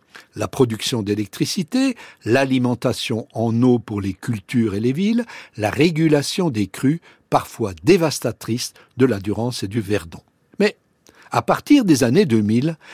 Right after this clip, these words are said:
la répétition des périodes de sécheresse a mis en évidence les limites des infrastructures qui avaient été mises en place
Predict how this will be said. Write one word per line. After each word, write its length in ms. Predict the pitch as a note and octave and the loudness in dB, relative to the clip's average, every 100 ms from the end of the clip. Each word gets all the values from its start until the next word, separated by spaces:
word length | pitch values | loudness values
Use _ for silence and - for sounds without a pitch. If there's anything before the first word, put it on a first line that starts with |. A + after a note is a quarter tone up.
| - - | -20 -8
la 160 | G#2+ A2 | -2 2
répétition 840 | F#3 A#3 B3 - F#3 - G#3 F#3 | 2 2 0 0 -2 -2 -2 0
des 140 | C3 | 0
périodes 500 | - E3 D#3 C#3+ C3 | 0 0 4 4 4
de 140 | F2+ G2+ | 2 -4
sécheresse 760 | - A3+ - - B2 B2 - - - - | 2 4 4 2 0 0 -4 -8 -18 -6
a 100 | C3+ | 0
mis 200 | E3+ A3+ | 2 4
en 120 | D#3+ | 4
évidence 680 | G3+ A3 G#3+ C3+ G2+ F#2+ - | 4 4 4 2 0 -4 -2
les 120 | A#2+ | 2
limites 540 | C#3 A#3 C#4 A3 - - - - - | 4 4 4 4 0 -14 -16 -20 -4
des 220 | A#2+ A#2 | 0 2
infrastructures 1000 | A3+ - - F3+ - E3 - - D#3+ D#3+ - - - | 2 0 -4 -4 -4 -6 -4 -2 0 -2 -6 -18 -2
qui 120 | C#3+ | 0
avaient 100 | C#3+ | 2
été 340 | C#3+ C3+ C3+ | 0 0 0
mises 200 | B2 G#2+ | 0 0
en 80 | B2+ | -2
place 320 | - E3 - | 0 0 -2